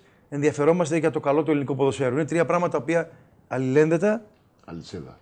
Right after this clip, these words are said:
Speaker 1: Αλυσίδα. Πρέπει να δώσουμε λοιπόν ιδιαίτερα βαρύτητα, γιατί πάλι μην ξεχνάμε ότι έχουμε μικρούς ποδοσφαιριστές. Είναι είκοσι, δεκαεννιά, είκοσι ένα χρονών. Έρχονται στα χέρια μας. Τους πλάθουμε ακόμη, ασχέτως αν είναι επαγγελματίες ποδοσφαιριστές σε επαγγελματικές
Speaker 2: Δεν είναι
Speaker 1: ομάδες.
Speaker 2: έτοιμοι ακόμη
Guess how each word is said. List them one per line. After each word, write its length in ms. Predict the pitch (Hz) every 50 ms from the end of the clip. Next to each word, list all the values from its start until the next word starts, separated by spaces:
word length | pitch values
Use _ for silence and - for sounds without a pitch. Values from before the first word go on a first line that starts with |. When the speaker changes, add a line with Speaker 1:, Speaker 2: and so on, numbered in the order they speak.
| -
Speaker 1:
Αλυσίδα. 600 | - 113 117 107 - 123 147 156 175 202 196 - - - _ _ _ _ _ _ _ _
Πρέπει 160 | - 123 131 131
να 60 | 127
δώσουμε 240 | 143 143 - 143 139
λοιπόν 300 | 131 117 147 147 151 -
ιδιαίτερα 420 | - 123 113 120 143 160 156 151 147
βαρύτητα, 280 | 127 131 135 151 165
γιατί 400 | 156 151 147 156 170 170 160 - - _ _ _ _ _ _ _ _ _ _ _ _ _
πάλι 200 | 214 214 208 180
μην 80 | 170 151
ξεχνάμε 340 | - - - 165 175 175
ότι 80 | 165 165
έχουμε 180 | 170 156 175 170
μικρούς 300 | 175 170 - 240 240 -
ποδοσφαιριστές. 640 | 180 135 113 101 113 101 - - 104 98 - - _ _ _ _ _ _ _
Είναι 360 | 160 165 165 160 160 170 - - _ _ _ _ _ _ _
είκοσι, 360 | 156 156 156 175 151 - 165
δεκαεννιά, 600 | 151 139 - 123 117 110 120 151 160 160 156 147 - - 120
είκοσι 260 | - 120 - - 131
ένα 120 | 143 143
χρονών. 360 | 107 113 120 139 156 160 165 - _ _ _ _ _ _ _ _ _ _ _
Έρχονται 240 | - 147 151 160 156
στα 120 | 151 156 127
χέρια 280 | 113 156 156 160 175
μας. 280 | 175 185 185 - - _ _ _ _ _ _
Τους 200 | - 151 - -
πλάθουμε 380 | - 180 196 214 175 208 196 165
ακόμη, 440 | 131 - 147 135 139 170 214 226 - - _ _ _
ασχέτως 400 | - - - - 170 160 156 -
αν 100 | 160 147
είναι 80 | 151 147
επαγγελματίες 640 | 147 143 139 120 139 139 135 123 - 165 160 143 -
ποδοσφαιριστές 520 | - 135 123 - 131 127 113 - 139 135
σε 80 | - 139
επαγγελματικές 540 | 110 131 120 120 120 120 113 123 127 151 160
Speaker 2:
Δεν 80 | 165
είναι 80 | 160 156
Speaker 1:
ομάδες. 240 | 190 220 240 - -
Speaker 2:
έτοιμοι 140 | 107 104 98
ακόμη 260 | 87 80 90 85